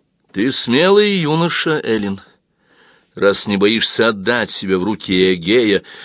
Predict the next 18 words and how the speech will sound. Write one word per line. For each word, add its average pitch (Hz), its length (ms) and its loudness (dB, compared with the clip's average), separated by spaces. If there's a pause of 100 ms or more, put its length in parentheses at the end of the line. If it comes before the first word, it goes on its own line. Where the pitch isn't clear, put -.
(160)
показав 107 540 -2
сперва, 113 480 0
какого 107 480 0
он 117 200 2
имеет 113 300 0
в - 80 -10
тебе 135 240 -4
соседа. 151 580 -4 (800)
За 95 240 -2
свою 131 480 -2
скалу 156 680 -2 (440)
и 120 180 0
горстку 131 600 0
возделанных 120 720 2
полей 110 380 2
у 196 120 2
ее 190 220 0
подножья — 127 560 -4